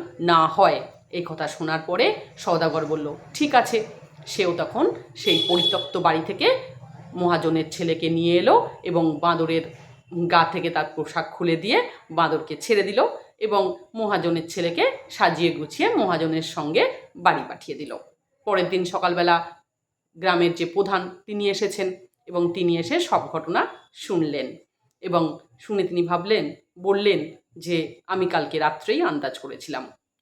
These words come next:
কিন্তু কথাটা আমি প্রকাশ করিনি। আমি চেয়েছিলাম যে এই ঘটনাটা নীরবেই মিটে যাক, তাই আমি কাল কিছু বলিনি, চলে গিয়েছিলাম এবং রাত্রিটা সময় দিয়েছিলাম তোমাদের দুজনকেই ভাবার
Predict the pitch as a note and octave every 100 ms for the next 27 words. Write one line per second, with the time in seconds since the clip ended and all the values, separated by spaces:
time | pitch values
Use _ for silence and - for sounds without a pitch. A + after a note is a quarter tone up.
0 | - F#3+ D#3+ D#3 C#3+ _ _ - F3 F3
1 | E3 D#3 - - _ - - D#3 - -
2 | D3+ D3+ D3 - _ _ _ E3+ D#3+ D3
3 | D3 _ _ - G3+ G3+ G#3 D#3+ D3 -
4 | - E3+ D#3+ E3 D#3+ F#3 G#3 F#3+ B2 -
5 | - F3 F#3 F3 E3 G3 F#3+ C#3+ - -
6 | F3+ F#3+ E3+ C3 A2+ - - _ _ _
7 | _ E3 D3 D3 F3+ F4 - - _ F3
8 | D#3 - E3+ - G4 - - - D#3 G3
9 | F#3 C#3+ C#3 - _ - G#3 E3+ D#3 D3+
10 | E3+ A#3 B3 E3+ D#3+ D#3 - - F3 F3
11 | - - - F3+ - - A3+ C#4 B3 F3+
12 | E3+ D#3+ D#3 F3 E3 E3 D3 F3 A#3 A3
13 | E3+ D#3+ - E3+